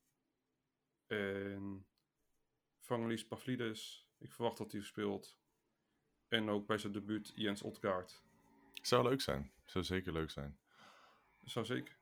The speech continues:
Speaker 1: Komen we in ieder geval niet voor niks.
Speaker 2: Nee, precies. <laughs>
Speaker 1: Wel leuk om te vermelden. Ik had van, eh, R K C supporters heb ik gewoon een vlag van drie meter gekregen. Met, eh, Dennis Dynamite,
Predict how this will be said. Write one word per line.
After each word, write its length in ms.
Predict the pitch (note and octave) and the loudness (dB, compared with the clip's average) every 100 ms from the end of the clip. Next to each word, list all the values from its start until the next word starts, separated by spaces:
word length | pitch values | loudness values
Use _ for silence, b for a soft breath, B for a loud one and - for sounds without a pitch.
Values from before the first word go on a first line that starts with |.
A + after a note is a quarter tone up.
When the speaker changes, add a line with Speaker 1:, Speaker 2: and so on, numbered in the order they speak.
| _ | _
Speaker 1:
Komen 200 | - A#2+ A#2+ | -2 2 2
we 60 | |
in 40 | A#2+ | 2
ieder 0 | |
geval 140 | A#2+ | 0
niet 120 | B2+ | -2
voor 80 | - | 0
niks. 340 | C3+ - - - _ | -2 -2 -8 -18 _
Speaker 2:
Nee, 200 | - D#2 | -2 0
precies. 520 | D#2 F2+ - E2+ - - | 4 4 4 2 2 -2
<laughs> 1900 | - - - - - - - - - _ _ - - - - - _ - | 0 0 0 -4 -8 -10 -14 -14 -18 _ _ -20 -18 -20 -20 -20 _ -10
Speaker 1:
Wel 180 | - C3+ | 2 6
leuk 180 | D3 C#3+ | 6 4
om 80 | C#3+ | 0
te 60 | |
vermelden. 280 | D3 C#3+ A2 | 2 4 6
Ik 60 | G#2+ | 4
had 160 | A#2 | 0
van, 220 | - A#2 A2+ | 0 0 2
eh, 260 | G#2+ G#2+ - | 4 4 4
R 140 | A2 A2+ | 4 4
K 60 | |
C 240 | A#2 B2+ B2 | 0 -2 -2
supporters 480 | A#2 - G2 G2 G2 | -4 -6 -6 -4 -4
heb 80 | |
ik 80 | G2+ | -4
gewoon 240 | A2 G2+ G2 | 0 0 0
een 100 | G2 | -4
vlag 380 | - C3+ - | 0 0 0
van 280 | - G2+ G2+ | -4 -2 -2
drie 240 | G2 A2 A#2 | -2 -2 0
meter 360 | A2 A2+ A2 | 0 -2 -4
gekregen. 640 | - - G2+ F#2+ - F#2+ - _ _ _ _ _ _ _ _ | -12 -6 -2 -2 -4 -10 -12 _ _ _ _ _ _ _ _
Met, 320 | - G#2 - G2+ | -2 -2 0 2
eh, 300 | G2 F#2+ F#2+ - _ _ _ _ _ G#2 | 4 4 2 -8 _ _ _ _ _ 0
Dennis 380 | A2 G#2+ G#2 - | 4 4 2 2
Dynamite, 640 | A2 G#2 G2+ G2 G2 - | 2 4 4 4 2 0